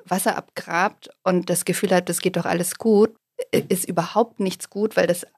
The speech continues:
weil alles systemisch miteinander verbunden ist und das langfristig Auswirkungen darauf haben wird, dass es dann dort und dort in Kolumbien gar kein Wasser mehr geben wird.“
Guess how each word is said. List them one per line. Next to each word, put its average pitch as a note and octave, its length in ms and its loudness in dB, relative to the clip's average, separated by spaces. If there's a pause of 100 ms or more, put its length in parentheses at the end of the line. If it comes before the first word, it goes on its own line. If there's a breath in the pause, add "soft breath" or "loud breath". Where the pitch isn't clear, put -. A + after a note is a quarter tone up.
(100)
weil F#3 300 -2
alles G#3+ 360 0
systemisch G3+ 500 -2
miteinander E3 480 0
verbunden G#3 500 2
ist E3 220 -4
und E3+ 100 -6
das E3 160 -6
langfristig F3 640 -8
Auswirkungen F#3+ 540 -2
darauf E3 340 -4
haben F3 220 -6
wird, F3+ 160 0
dass F3+ 140 -6
es F3+ 100 -16
dann E3+ 180 -6
dort G3 260 0
und F3+ 160 -4
dort G3+ 200 2
in F#3 120 -2
Kolumbien F3+ 540 -2
gar F#3 180 -4
kein G3+ 220 -4
Wasser - 240 -8
mehr D#3+ 180 -8
geben - 300 -12
wird.“ D2+ 220 -8